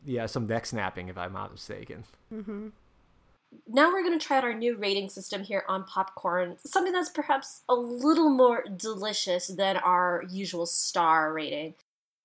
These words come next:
Speaker 3: And since you can't just go to the movies without eating some popcorn, we're gonna compare films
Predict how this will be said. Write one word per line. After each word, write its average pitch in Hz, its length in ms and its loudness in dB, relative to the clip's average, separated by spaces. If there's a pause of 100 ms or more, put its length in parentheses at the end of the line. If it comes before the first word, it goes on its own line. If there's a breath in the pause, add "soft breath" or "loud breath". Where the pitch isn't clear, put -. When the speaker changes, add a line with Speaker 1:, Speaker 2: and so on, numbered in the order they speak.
(120)
Speaker 3:
And 214 340 0
since - 220 4
you 302 80 4
can't 392 220 0
just - 220 -2
go 214 100 0
to 240 100 6
the 214 80 -4
movies 185 540 -2
without 202 520 -2
eating 233 280 -6
some 202 240 -6
popcorn, 202 480 -6
we're 202 80 -2
gonna 208 180 -6
compare 269 640 2
films 311 600 2